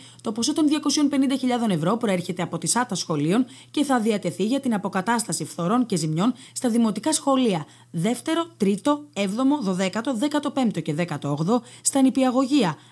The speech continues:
έβδομο, δωδέκατο, δέκατο όγδοο, τριακοστό τρίτο, στο έκτο γυμνάσιο, το δεύτερο λύκειο, το επαγγελματικό λύκειο Ακροτηρίου,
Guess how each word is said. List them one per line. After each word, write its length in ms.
έβδομο, 540
δωδέκατο, 640
δέκατο 380
όγδοο, 300
τριακοστό 500
τρίτο, 380
στο 200
έκτο 180
γυμνάσιο, 560
το 120
δεύτερο 380
λύκειο, 340
το 260
επαγγελματικό 640
λύκειο 360
Ακροτηρίου, 520